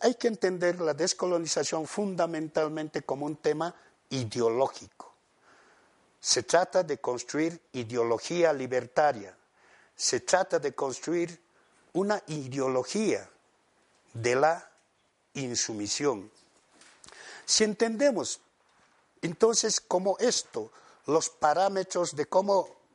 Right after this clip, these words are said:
vemos la descolonización, a estas alturas, en este año dos mil trece,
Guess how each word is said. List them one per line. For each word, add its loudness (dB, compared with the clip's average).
vemos -2
la 2
descolonización, -2
a 0
estas 4
alturas, 2
en -8
este 0
año 4
dos -2
mil -4
trece, 0